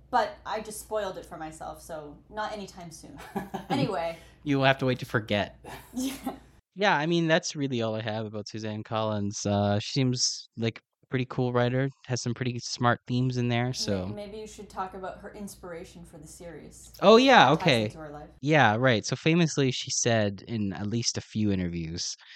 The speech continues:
Speaker 2: uh, that the inspiration for The Hunger Games, which you know what the plot's about.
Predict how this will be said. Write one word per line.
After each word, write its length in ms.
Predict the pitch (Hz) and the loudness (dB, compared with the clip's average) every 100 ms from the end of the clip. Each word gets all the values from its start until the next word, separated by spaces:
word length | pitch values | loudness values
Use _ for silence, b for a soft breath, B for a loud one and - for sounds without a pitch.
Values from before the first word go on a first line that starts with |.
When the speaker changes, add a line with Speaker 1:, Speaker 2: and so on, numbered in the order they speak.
| B _ _ - | B _ _ -2
Speaker 2:
uh, 280 | 107 104 104 | 2 2 2
that 360 | 110 101 101 _ 117 | 4 4 2 _ -6
the 180 | 113 | -2
inspiration 640 | 113 - - 110 110 - 107 | 0 -2 -2 0 0 0 -6
for 400 | - 104 98 95 | 0 0 2 0
The 120 | 101 | -4
Hunger 340 | - 110 104 | -4 -4 -4
Games, 720 | 92 90 87 85 90 - - - - | -6 -6 -6 -8 -10 -10 -12 -16 -6
which 460 | 110 - - - _ _ 165 | -6 -4 -8 -10 _ _ -10
you 220 | 160 202 | -4 -2
know 160 | 131 92 | -2 -2
what 180 | 82 - | -6 -10
the 80 | |
plot's 420 | - - - - 87 | -14 -10 -12 -10 -14
about. 500 | - 73 58 71 | -12 -12 -10 -10